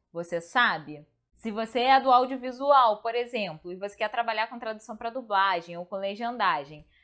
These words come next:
adianta você entrar em contato com o cliente se você ainda não tem as técnicas pra fazer esse tipo de serviço? O que pode acontecer é você acabar se queimando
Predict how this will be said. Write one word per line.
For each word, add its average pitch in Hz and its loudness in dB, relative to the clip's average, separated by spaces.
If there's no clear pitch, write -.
adianta 240 -2
você 247 -4
entrar 226 -2
em 220 -6
contato 220 -4
com 214 -8
o 208 -10
cliente 214 -8
se - -14
você 214 -10
ainda 220 -4
não 240 -4
tem 269 -2
as 254 -8
técnicas 208 -6
pra 277 6
fazer 240 -2
esse 208 -6
tipo 190 -14
de 170 -14
serviço? 190 -10
O 254 -4
que 403 -4
pode 262 4
acontecer 247 -2
é 240 -2
você 240 -4
acabar 247 0
se 269 -12
queimando 185 -10